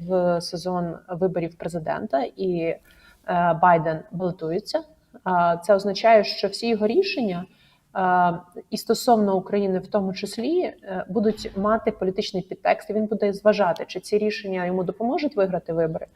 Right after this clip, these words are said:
президента, чи не допоможуть. І ось, е, е, його опоненти критикують найбільше, е,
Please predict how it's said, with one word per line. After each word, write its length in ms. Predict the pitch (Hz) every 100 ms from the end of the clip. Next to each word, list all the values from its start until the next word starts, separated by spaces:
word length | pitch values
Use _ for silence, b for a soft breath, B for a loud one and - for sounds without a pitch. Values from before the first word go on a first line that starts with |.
| _ _
президента, 460 | - 175 - - -
чи 100 | 247
не 120 | 240
допоможуть. 640 | 214 208 202 170 - - _ b b b b -
І 80 |
ось, 400 | 226 220 - - -
е, 80 | 202 196 196 175 - -
е, 160 | 214 -
його 240 | 208 233 262
опоненти 580 | 262 277 415 427 196
критикують 580 | 190 220 208 233 269 262
найбільше, 800 | 220 220 233 359 - - 165 - - _ 190
е, 440 | 190 180 175 175